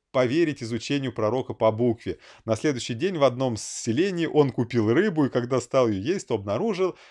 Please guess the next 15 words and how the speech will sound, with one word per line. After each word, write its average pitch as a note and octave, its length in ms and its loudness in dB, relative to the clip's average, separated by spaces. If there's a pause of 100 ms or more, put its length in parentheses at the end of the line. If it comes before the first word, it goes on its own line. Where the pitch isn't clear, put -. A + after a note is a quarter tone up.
(100)
в G#2 100 -6
ней D#3+ 180 -2
свой C3+ 260 -4
перстень. C3+ 460 -2
В F#2 40 -2
этот F#2+ 240 -2
момент D3 420 -4
он B2 100 -2
и G#2 60 -4
получил G#2+ 460 -2
откровение, B2 600 0
аналогично, G2 880 -4 (480)
э, G2+ 220 -8
вышеописанному. E2+ 920 -4
Слушайте, G2+ 680 -10